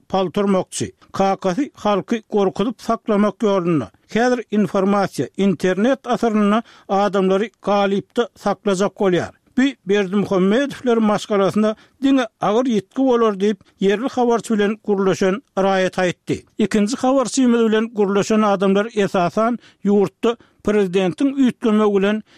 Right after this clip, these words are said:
edil häzirki ýagdaýda hiç bir zat üýtgemedi. Öňkü skema dowam edýär diýip pikir edýärler. Adamlaryň öňkü iýsizligi, iýne gany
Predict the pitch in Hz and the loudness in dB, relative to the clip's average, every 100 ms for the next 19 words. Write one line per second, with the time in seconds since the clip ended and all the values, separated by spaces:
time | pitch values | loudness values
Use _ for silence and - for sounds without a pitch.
0 | _ 277 262 240 - 226 233 202 226 208 | _ -2 0 -2 0 0 0 0 0 0
1 | 190 190 175 208 - - 359 - 247 226 | 2 0 0 -4 -6 0 0 0 -2 0
2 | 202 202 _ - 202 190 220 202 185 135 | 0 -2 _ -2 0 0 0 0 0 -2
3 | - _ - 196 180 - 302 - - 240 | -10 _ -2 0 0 -4 -6 -4 0 2
4 | 214 214 - 156 190 220 254 240 196 208 | 2 0 -4 0 0 2 2 0 0 0
5 | 202 185 190 _ 190 190 190 180 185 180 | 0 0 -2 _ -6 0 0 0 0 0
6 | 147 - _ - 208 220 190 202 208 240 | -4 -8 _ -4 -2 0 -2 -2 -2 -2
7 | 226 - 220 214 156 226 - 214 196 208 | -6 -2 0 0 -2 -6 0 0 2 0
8 | 185 190 190 135 _ _ - 196 196 240 | 0 2 0 -2 _ _ -4 0 2 2
9 | 247 226 214 226 | 2 2 2 -2